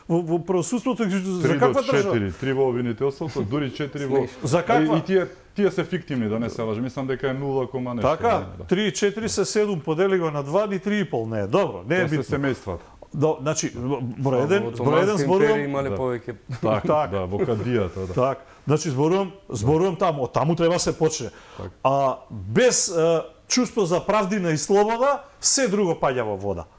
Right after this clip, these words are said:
Speaker 1: Ама ти можеш да бидеш најдобар лекар, утре да те осудат за, зашто криво си го погледнал пациентот, така? Или, не знам,
Speaker 2: Так,
Speaker 1: професор,
Speaker 2: да.
Speaker 1: па денес наставниците не смеат,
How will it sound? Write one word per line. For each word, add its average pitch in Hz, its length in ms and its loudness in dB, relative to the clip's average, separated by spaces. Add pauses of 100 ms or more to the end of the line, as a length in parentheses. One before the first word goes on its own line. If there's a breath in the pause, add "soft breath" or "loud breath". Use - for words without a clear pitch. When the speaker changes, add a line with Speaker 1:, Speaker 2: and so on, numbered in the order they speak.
(180 soft breath)
Speaker 1:
Ама 139 160 0
ти 202 120 -4
можеш 208 200 2
да 208 80 -8
бидеш 240 200 -2
најдобар 214 420 2
лекар, 233 300 2
утре 247 280 0
да 233 100 4
те 240 100 -4
осудат 247 400 2
за, 240 280 4 (300 loud breath)
зашто 220 380 0
криво 254 260 0
си 247 120 -4
го 226 100 -2
погледнал 233 380 -2
пациентот, 196 560 -2
така? 185 260 0
Или, 180 260 0
не 175 140 0
знам, 160 160 0
Speaker 2:
Так, 87 100 -6
Speaker 1:
професор, 185 520 0
Speaker 2:
да. - 60 -8 (320 loud breath)
Speaker 1:
па 143 100 2
денес 165 300 0
наставниците 185 760 0
не 202 120 0
смеат, 226 300 2